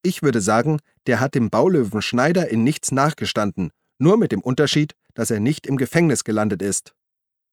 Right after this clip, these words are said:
„Auch das ist bekannt“, kommentierte Gabi. „Sind wir hier in einem rechtsfreien Raum?“ „Andere Baustelle.“ Gabi schaute Meier an.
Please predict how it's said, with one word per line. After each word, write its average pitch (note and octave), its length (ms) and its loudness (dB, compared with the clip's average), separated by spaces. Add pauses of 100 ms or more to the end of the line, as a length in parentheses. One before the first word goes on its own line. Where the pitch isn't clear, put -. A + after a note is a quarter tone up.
(520)
„Auch G2 300 -4
das C#3+ 220 -2
ist - 220 -4
bekannt“, G#2 600 -4 (360)
kommentierte G#2 540 -4
Gabi. F2+ 420 -4 (1120)
„Sind B2 340 -2
wir C3+ 80 2
hier B2+ 260 0
in C3+ 120 0
einem G2+ 200 0
rechtsfreien G2+ 680 -2
Raum?“ G2+ 340 0 (1300)
„Andere C3+ 460 2
Baustelle.“ G2+ 920 -2 (560)
Gabi G2+ 280 0
schaute G2 320 -4
Meier G#2+ 380 2
an. F2+ 240 -4